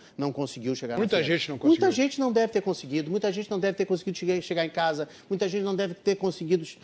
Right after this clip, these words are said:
Speaker 1: ir até um, um pronto-socorro, uma unidade de saúde que tava sentindo dor, né? Ah, uma pessoa idosa deve ter ficado sozinha, uma criança pode ter ficado sozinha em casa, uma mulher grávida pode estar se sentindo mal dentro do carro. Eu fiquei uma hora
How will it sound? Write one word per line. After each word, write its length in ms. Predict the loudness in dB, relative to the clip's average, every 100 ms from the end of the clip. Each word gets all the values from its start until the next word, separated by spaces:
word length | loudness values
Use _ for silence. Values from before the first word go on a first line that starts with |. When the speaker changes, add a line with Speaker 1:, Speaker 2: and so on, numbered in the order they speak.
| -10
Speaker 1:
ir 160 | 2 2
até 240 | 4 2
um, 320 | 4 4 0 -4 -8 -6
um 80 |
pronto-socorro, 640 | 0 2 2 0 6 6 6
uma 120 | 4
unidade 280 | 0 2 0
de 60 | 2
saúde 260 | 2 2
que 80 | 2
tava 160 | -2 -2
sentindo 400 | -4 -2 0 2
dor, 420 | 6 6 6 2 -14 -20 -20 -6
né? 380 | -2 -2 -4 -8 -20 -12
Ah, 460 | -2 2 2 0 2 2 2
uma 240 | 2 2
pessoa 360 | 2 0 4 2
idosa 460 | 4 4 4 4 0
deve 180 | -2
ter 120 | -2 -4
ficado 260 | -2 -4
sozinha, 400 | -2 -4 -2 -4
uma 140 | -2 -2
criança 420 | -2 -2 -2 -4
pode 160 | -6
ter 80 | -6
ficado 240 | -2 -2 -2
sozinha 300 | -4 -2 -2
em 20 |
casa, 260 | 0 0
uma 100 | 0
mulher 220 | 0 0 0
grávida 400 | 2 2 2 -2 -8 -2
pode 120 | -2
estar 120 | 0
se 100 | -6
sentindo 300 | -6 -4 0
mal 140 | 0 0
dentro 180 | -2
do 80 | -4
carro. 400 | 0 2 2 -2 -8 -20 -6
Eu 80 | -4
fiquei 340 | 0 2 2 0 _ _ _
uma 640 | 4 6 4 2 0 -2 -6 0
hora 500 | 4 6 6 2 -2